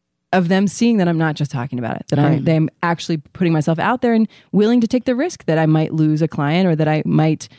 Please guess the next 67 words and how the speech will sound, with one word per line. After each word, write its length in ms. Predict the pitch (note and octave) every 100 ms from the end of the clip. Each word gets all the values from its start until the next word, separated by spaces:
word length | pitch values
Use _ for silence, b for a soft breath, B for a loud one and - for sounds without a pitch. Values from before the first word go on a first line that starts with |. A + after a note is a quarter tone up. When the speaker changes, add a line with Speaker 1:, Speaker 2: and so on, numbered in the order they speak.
| b b b -
Speaker 1:
not, 360 | E3 D#3+ D#3+ C#3 - _
you 100 | -
know, 280 | D#3+ D3+ D#3+ _
have 260 | - D3 D3+
a 40 |
great 340 | D3+ F3 F3 _
retirement 480 | - E3+ G#3 D#4+ F#3
fund. 300 | - B2+ C#3+
But 160 | E3+ G#3+
I 40 |
guess 200 | A3+ A#3+
when 80 | A#3
I 80 | A3
look 180 | G#3+ -
at 120 | B3
it, 80 | G3+
I 80 | A3
don't, 140 | B3 -
I 100 | A3
don't 80 | C4
wanna 120 | C#4
retire. 580 | C4 A3 A#3+ E4 E3+ C3+
Speaker 2:
I 80 | G3+
had 160 | A3+
a, 160 | G#3+ F#3+ E3+
I 80 | E3+
know 120 | F#3+
an 80 | F#3
English 280 | F3+ F#3 -
guy 340 | D3+ C#3 C#3
that 260 | C3+ C3+ D3+
I 60 | C#3
walk 260 | C#3 C3
with 80 | C3+
sometimes 480 | - C3+ D3 C3+ -
with 120 | C3
our 80 | F3+
Speaker 1:
Mm-hmm. 60 | F3+
Speaker 2:
dogs, 380 | D3+ C#3 C#3
and 180 | D3 C3+ - B B
he 120 | -
said, 280 | F#3 G#3+ G3
"Retirement, 640 | E3 D#3+ D3 C#3+ D3 B2+ B2
that's 160 | C#3
such 260 | - E3+ -
an 60 |
American 520 | D#3 C#3 C#3 C3 B2+ B2+
thing." 140 | F3+
Speaker 1:
Yeah, 200 | D#3 C#3 C#3
it 100 | - F#3
Speaker 2:
And, 160 | A3
Speaker 1:
is. 220 | F3 C3 -
Speaker 2:
and 120 | F3
I 80 | G#3
was 160 | B3+ A#3+
thinking 220 | C4+ C4
today 180 | B3+ B3
on 80 |
the 40 | A#3+
way 140 | A#3+
here 180 | B3 C4
too, 220 | - B3
like, 200 | E3+ E3
I, 220 | F3+ G#3 G3+ b b b b -
I 100 | F#3
work 280 | F#3+ B3+
a-, 140 | A#3